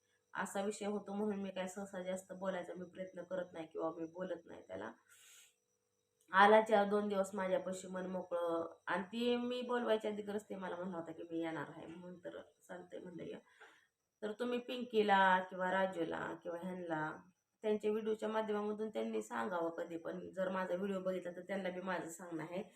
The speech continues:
की, मी कधी कोणाचा कामापुरता वापर करून कोणाला हाकलून दिलं. मी कधीच कोणाला कामापुरता वापर करून हाकलून देत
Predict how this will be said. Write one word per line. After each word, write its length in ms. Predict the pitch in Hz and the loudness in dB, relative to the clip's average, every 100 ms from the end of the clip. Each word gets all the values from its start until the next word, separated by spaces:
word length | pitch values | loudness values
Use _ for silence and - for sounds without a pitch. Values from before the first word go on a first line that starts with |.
| - _ _ - | -20 _ _ -6
की, 60 | 226 | 2
मी 180 | 233 240 | 2 4
कधी 200 | 247 254 | 4 4
कोणाचा 380 | 247 240 202 233 | 2 2 2 2
कामापुरता 600 | 208 202 185 190 185 180 | 4 6 4 0 0 2
वापर 280 | 185 175 | 2 0
करून 260 | 165 175 170 | -2 -2 -4
कोणाला 300 | 170 170 170 | -2 -2 -2
हाकलून 320 | 180 165 160 | -2 -6 -4
दिलं. 220 | 160 165 - _ _ - | -4 -6 -10 _ _ -12
मी 100 | 196 196 | -8 -2
कधीच 320 | 208 208 202 | -2 -2 -4
कोणाला 280 | 202 180 175 | -6 -4 -4
कामापुरता 540 | 175 170 165 170 165 | -4 -2 -4 -6 -2
वापर 280 | 165 - 165 | -2 -2 -6
करून 220 | - 170 | -10 -12
हाकलून 360 | 175 - 165 | -12 -10 -8
देत 100 | 160 | -6